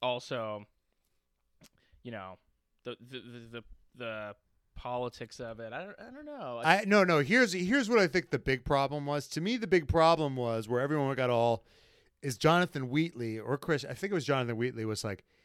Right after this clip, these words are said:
Speaker 2: "Here, if you just," he was explaining to Michael Massey how he could do it,
Speaker 1: Mm-hmm.
Speaker 2: like how the lap cars could work.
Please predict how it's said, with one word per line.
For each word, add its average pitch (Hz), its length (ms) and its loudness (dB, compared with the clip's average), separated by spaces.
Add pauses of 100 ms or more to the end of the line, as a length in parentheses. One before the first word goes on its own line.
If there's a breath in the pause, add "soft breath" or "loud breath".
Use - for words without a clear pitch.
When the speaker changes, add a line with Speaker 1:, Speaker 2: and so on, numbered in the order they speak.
(160)
Speaker 2:
"Here, 175 220 4
if - 140 0
you 127 80 0
just," 131 220 -4
he 147 120 0
was 147 100 0
explaining 180 800 0
to 135 520 -2
Michael 135 280 -2
Massey 127 400 -4
how 123 280 -4
he 117 120 -4
could 98 220 -10
do 113 220 -4
it, 170 200 -2 (1300)
Speaker 1:
Mm-hmm. 131 400 -8
Speaker 2:
like 135 200 2
how 151 300 6
the 139 140 0
lap 135 340 2
cars 135 340 2
could 110 240 -6
work. 127 640 -2